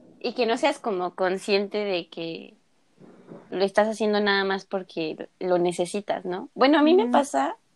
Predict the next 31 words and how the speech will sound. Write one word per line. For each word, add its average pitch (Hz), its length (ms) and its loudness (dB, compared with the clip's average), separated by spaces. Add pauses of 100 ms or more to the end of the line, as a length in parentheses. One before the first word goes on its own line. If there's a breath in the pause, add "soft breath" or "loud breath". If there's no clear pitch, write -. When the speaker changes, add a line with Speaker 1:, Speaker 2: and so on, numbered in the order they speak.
(560 soft breath)
Speaker 1:
que 208 500 4
relaciono 233 520 2
mucho 226 540 -4
estas 208 340 -8
situaciones 180 720 -8 (280)
con 202 200 0
el 196 300 2 (140)
hecho 233 260 2
de 262 80 0
masticar, 190 640 0
Meli. 180 500 -4
No 208 140 0
sé 262 100 0
si 294 140 2
tenga 269 220 2
algo 247 180 0
que 220 100 0
ver 190 260 2 (840)
como 180 720 2 (720)
esas 220 260 2
estructuras 202 920 0 (880)
que 226 100 2
tienen, 208 640 0 (140)
por 202 100 0
ejemplo, 202 280 -2
las 202 180 -2
papitas 185 800 0
o 185 160 -4
como 185 200 -2
lo 185 160 2
crujiente. 202 680 0